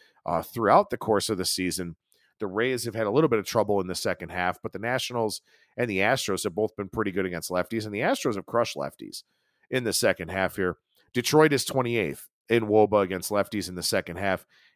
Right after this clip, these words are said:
eighty-one W R C plus. Should be a good matchup for Rodon here. And the Yankees are a top ten offense against lefties in the second half themselves, but Eduardo Rodriguez, three eleven E R A, three seventy expected E R A, three thirty fip.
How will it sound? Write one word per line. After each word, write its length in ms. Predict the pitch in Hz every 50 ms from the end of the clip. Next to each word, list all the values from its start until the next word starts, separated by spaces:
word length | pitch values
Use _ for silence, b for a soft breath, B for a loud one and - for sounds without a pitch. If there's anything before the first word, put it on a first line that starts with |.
| b b
eighty-one 540 | 147 156 156 147 143 123 110 120 117 113 110
W 300 | 110 107 104 104 101 101
R 140 | 101 98 92
C 200 | - - 101 90
plus. 400 | - - 98 92 87 87 - - -
Should 300 | - - - - 196 180
be 100 | 156 139
a 40 | 123
good 180 | 101 113 101 90
matchup 420 | 95 90 92 - - 101 71 -
for 120 | - 104 98
Rodon 500 | 92 87 87 82 - 95 92 92 92 90
here. 240 | 87 92 92 87 85 b b b b b b b b
And 100 | b 156
the 60 | 160 147
Yankees 460 | 143 160 185 196 - 202 175 127 135
are 80 | 135
a 40 | 123
top 280 | - - 127 120 117 -
ten 180 | - 131 117
offense 380 | 110 107 107 - - 104 90 -
against 240 | 92 98 87 - 104
lefties 380 | 104 104 98 - 107 98 85
in 60 | 92 95
the 60 | 90
second 320 | - - 98 85 85 87
half 240 | 90 98 92 85 -
themselves, 640 | - 78 76 - - 220 226 156 101 92 87 - - _
but 160 | - 156 156 151
Eduardo 360 | 143 135 135 139 139 135 135
Rodriguez, 720 | 127 120 120 110 107 117 120 110 117 113 110 107 - - b b b b b b b _ -
three 140 | 151 151
eleven 300 | 139 131 127 123 117 113
E 100 | 113 113
R 200 | 107 101 101 101
A, 140 | 104 104 104
three 220 | - - 117 117 104
seventy 380 | - - 113 107 107 98 98
expected 480 | 87 - - - - 113 107 - 110 101
E 80 | 101
R 200 | 101 98 92 95
A, 100 | 95 92
three 220 | 87 - 107 107 98
thirty 320 | - - 101 98 87 85
fip. 300 | - - - 110 101 92